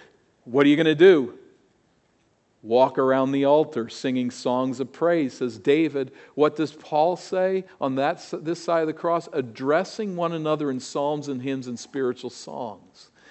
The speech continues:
Singing and making melody to the Lord with your heart,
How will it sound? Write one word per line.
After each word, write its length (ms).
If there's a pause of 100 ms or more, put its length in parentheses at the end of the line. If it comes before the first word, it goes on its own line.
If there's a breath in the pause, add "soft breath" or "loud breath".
(180 soft breath)
Singing 640
and 140
making 460
melody 500
to 340
the 140
Lord 360
with 180
your 140
heart, 360